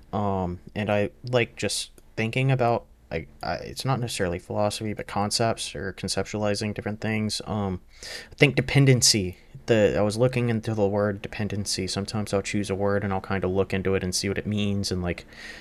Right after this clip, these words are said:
what, what, what it means to people or an individual versus the dictionary and everything like that. And I kind of find either hyp-, hypocrisies or paradoxes within the term or anything like that. And I kind of reflect in to see what it means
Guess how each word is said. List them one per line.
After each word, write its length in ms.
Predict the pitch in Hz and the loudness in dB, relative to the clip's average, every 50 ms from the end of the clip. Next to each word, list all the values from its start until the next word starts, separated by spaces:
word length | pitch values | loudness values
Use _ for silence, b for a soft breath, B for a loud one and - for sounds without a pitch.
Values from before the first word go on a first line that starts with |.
| B B B B B B B B - - - - - | B B B B B B B B -20 -12 -12 -12 -12
what, 380 | - - - - 117 120 - - | -12 -14 -6 4 4 4 4 4
what, 280 | 113 107 120 117 107 | 4 4 4 4 4
what 160 | 120 113 123 120 | 6 6 6 6
it 100 | 120 - | 6 4
means 220 | 117 117 113 - | 4 2 2 0
to 100 | - - | 0 -2
people 380 | - - - 127 123 - 113 107 | -4 0 0 0 2 2 2 2
or 380 | 104 104 104 107 - 95 110 | 4 2 2 2 2 2 0
an 80 | 107 104 | 2 2
individual 480 | 107 107 107 98 110 104 101 104 98 | 0 0 2 2 2 2 4 2 2
versus 380 | 95 98 101 98 - - 95 - | 2 2 0 0 0 -2 -2 0
the 100 | 98 95 | 0 4
dictionary 500 | 101 101 - - - 110 101 98 98 98 | 4 4 4 2 -2 0 0 0 2 2
and 80 | 98 98 | 0 0
everything 320 | 98 98 90 - 101 95 | 0 -2 -2 -2 -2 0
like 180 | 92 92 90 - | 0 -2 0 4
that. 280 | 107 107 104 98 - | 4 6 6 4 2
And 100 | 92 98 | 0 -2
I 140 | 98 92 90 B B B B B B B B B | -2 -2 -4 B B B B B B B B B
kind 200 | - - 117 110 | -2 0 0 0
of 80 | 107 - | 0 0
find 360 | - 110 104 98 98 92 - - - - - | 0 2 2 2 2 0 -4 -8 -10 -4 0
either 260 | - 110 104 104 101 | 0 2 4 4 4
hyp-, 220 | - - 104 - - | 4 2 -4 -2 -2
hypocrisies 720 | - 110 135 139 139 143 139 - 151 - - 143 139 123 | -2 4 10 12 12 12 12 8 4 4 6 6 6 6
or 60 | 117 110 | 4 4
paradoxes 760 | - 120 117 113 113 107 104 104 - 117 107 104 101 - | 4 4 6 8 8 6 6 4 2 0 0 0 0 0
within 260 | - 107 - 107 104 101 | -2 0 0 2 0 0
the 60 | 101 | 0
term 540 | - - 107 101 104 107 104 104 107 101 98 - - - | 0 0 0 2 2 0 0 -2 -2 -6 -8 -10 -8 -2
or 260 | - 101 104 101 101 | 0 4 6 6 6
anything 340 | - 113 123 117 - 117 110 | 6 4 2 2 2 2 2
like 160 | 107 98 95 | 2 2 4
that. 180 | - 139 139 127 | 6 8 8 8
And 80 | 98 107 | 8 4
I 60 | 104 | 0
kind 240 | - - 113 107 101 | 2 2 2 4 6
of 220 | 101 101 101 90 - - - - | 4 4 4 0 -4 -14 -6 -4
reflect 540 | 107 120 - - 117 113 107 - - - - - | -4 -2 2 4 4 4 4 0 -8 -14 -14 -8
in 480 | - 73 76 82 107 104 101 98 90 - - - - - - - 123 120 - - - - | -6 -2 0 0 0 2 0 0 -2 -4 -8 -14 -16 -12 -6 -6 -4 -4 -6 -8 -6 0
to 120 | - - | 4 6
see 180 | 135 - - 175 | 8 8 8 8
what 160 | 156 147 131 | 8 10 10
it 100 | 127 - | 10 8
means 280 | 127 123 123 120 113 | 8 0 0 0 -2